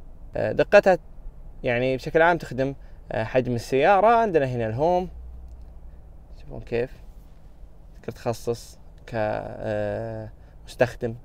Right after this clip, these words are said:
السيارة، يعني ايش اللي تحبه، ايش اللي ما تحبه، النافيجيشن موجود عليها. عندنا هنا الميديا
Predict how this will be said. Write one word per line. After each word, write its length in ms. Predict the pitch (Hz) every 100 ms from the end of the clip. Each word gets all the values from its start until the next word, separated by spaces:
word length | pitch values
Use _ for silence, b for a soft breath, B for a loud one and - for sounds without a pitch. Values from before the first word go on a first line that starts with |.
| -
السيارة، 580 | - - 117 117 123 104
يعني 400 | 95 92 92 117 123 - -
ايش 140 | 117 -
اللي 120 | 107
تحبه، 360 | - 107 104
ايش 180 | 101 104
اللي 120 | 113
ما 60 | 104
تحبه، 280 | - 120 113
النافيجيشن 480 | 107 104 110 107 107
موجود 280 | 104 107
عليها. 420 | 95 113 127 120 120 b b b b -
عندنا 180 | 117
هنا 220 | 107 107 101
الميديا 540 | 120 147 131 135 139